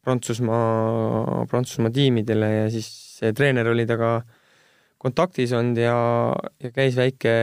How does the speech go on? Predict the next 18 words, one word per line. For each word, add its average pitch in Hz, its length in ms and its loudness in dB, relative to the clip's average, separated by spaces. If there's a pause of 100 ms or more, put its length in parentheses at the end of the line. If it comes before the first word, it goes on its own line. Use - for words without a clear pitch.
(200)
arutelu, 135 500 0
et 110 160 0
äkki 127 180 -4
saame 127 280 2
ka 117 100 0
sinna. 110 320 0 (840)
Aga 131 180 0
see 170 160 4
ei 160 80 2
läinud 147 240 2
läbi 196 340 2 (920)
ja 139 120 2
me 156 200 4
läksime 147 320 0
ikkagi 131 240 -2
sinna 135 260 2 (240)
amatöörtiimi 147 600 0
Sandriga. 107 400 -2